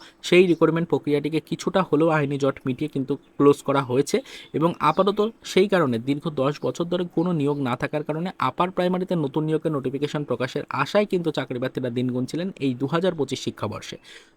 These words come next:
দু হাজার ছাব্বিশের রয়েছে বিধানসভা নির্বাচন এবং এই পঁচিশ শিক্ষাবর্ষে দাঁড়িয়ে প্রায় প্রত্যেকটা ডিপার্টমেন্টে নিয়োগের নোটিফিকেশন আসবে, এরকমটাই আশাবাদী ছিলেন বিশিষ্ট মহলের চা-, প্রত্যেকটা চাকরি প্রার্থী।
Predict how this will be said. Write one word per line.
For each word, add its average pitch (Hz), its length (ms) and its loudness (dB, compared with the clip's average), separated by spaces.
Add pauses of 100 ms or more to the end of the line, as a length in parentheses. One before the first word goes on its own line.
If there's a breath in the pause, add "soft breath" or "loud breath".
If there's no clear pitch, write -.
দু 151 120 6
হাজার 190 260 6
ছাব্বিশের 175 460 2
রয়েছে 180 200 0
বিধানসভা 156 460 0
নির্বাচন 156 400 0
এবং 147 240 0
এই 139 60 0
পঁচিশ 139 300 -2
শিক্ষাবর্ষে 165 500 -2
দাঁড়িয়ে 170 220 0
প্রায় 214 220 2
প্রত্যেকটা 208 520 0
ডিপার্টমেন্টে 170 580 0
নিয়োগের 151 300 0
নোটিফিকেশন 139 500 -4
আসবে, 135 320 -2
এরকমটাই 127 420 -4
আশাবাদী 123 440 -4
ছিলেন 156 280 -4
বিশিষ্ট 123 320 -4
মহলের 117 320 -2
চা-, - 140 -8
প্রত্যেকটা - 420 -2
চাকরি 110 280 -6
প্রার্থী। - 280 -20